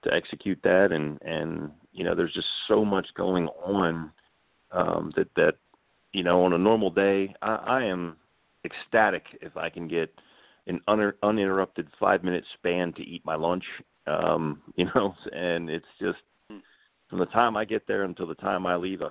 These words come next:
feel like my hair's on fire. And, um, you know, it's just, I, I, I, for the first time in my life, I'm, I'm so looking forward to daylight savings time and cooler weather and, and the potential of, of snow, uh,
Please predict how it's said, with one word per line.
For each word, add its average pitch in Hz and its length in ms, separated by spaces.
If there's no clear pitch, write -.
feel 98 100
like 92 120
my 76 140
hair's 87 260
on 80 220
fire. 76 360
And, 82 360
um, 78 260
you 87 120
know, 82 180
it's 80 120
just, 92 180
I, - 40
I, 98 500
I, 107 40
for 104 80
the 85 80
first 120 280
time 104 200
in 98 80
my 92 100
life, 90 280
I'm, 85 280
I'm 87 220
so 101 240
looking 92 280
forward 90 360
to 85 340
daylight 87 380
savings 92 420
time 90 260
and 80 140
cooler 87 300
weather 87 380
and, 73 180
and 80 200
the 76 80
potential 87 540
of, 76 60
of 82 180
snow, 95 400
uh, 82 280